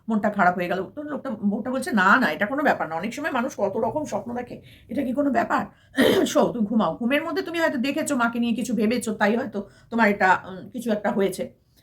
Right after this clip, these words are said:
ওরা জানে না তখন কিন্তু মা যে নেই আর। তো যাই হোক, সকালবেলা ওরকম একটা ঘটনা শুনে তো তখনও বুঝতে পেরেছে, তাহলে বোধহয় মা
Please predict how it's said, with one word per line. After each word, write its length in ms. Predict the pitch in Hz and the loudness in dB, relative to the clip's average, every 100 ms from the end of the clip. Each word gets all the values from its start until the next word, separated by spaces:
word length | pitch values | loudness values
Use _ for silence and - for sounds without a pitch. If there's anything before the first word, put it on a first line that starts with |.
| - | 2
ওরা 180 | 294 302 | 6 8
জানে 200 | 302 285 | 6 4
না 100 | 214 | 0
তখন 260 | 254 254 | 0 -2
কিন্তু 240 | 240 226 226 | -2 -2 0
মা 320 | 208 202 180 | 2 2 0
যে 100 | 214 | 0
নেই 320 | 202 185 175 | 0 -2 -6
আর। 140 | 151 139 - _ _ _ | -6 -8 -12 _ _ _
তো 380 | 180 170 151 - _ _ _ | -4 -2 -4 -10 _ _ _
যাই 220 | 254 339 320 | 0 2 2
হোক, 120 | 302 | 0
সকালবেলা 380 | 254 240 220 220 | 2 4 6 6
ওরকম 260 | 214 220 | 4 0
একটা 240 | 208 196 190 | 0 0 0
ঘটনা 340 | 190 196 202 | -2 0 0
শুনে 260 | 202 202 196 | 0 0 0
তো 140 | 190 | -2
তখনও 340 | 180 175 226 | -4 0 2
বুঝতে 260 | 226 220 214 | 2 0 -2
পেরেছে, 240 | 202 202 | -2 -2
তাহলে 220 | 202 180 202 | 0 2 2
বোধহয় 200 | 202 233 | 4 2
মা 200 | 190 | 4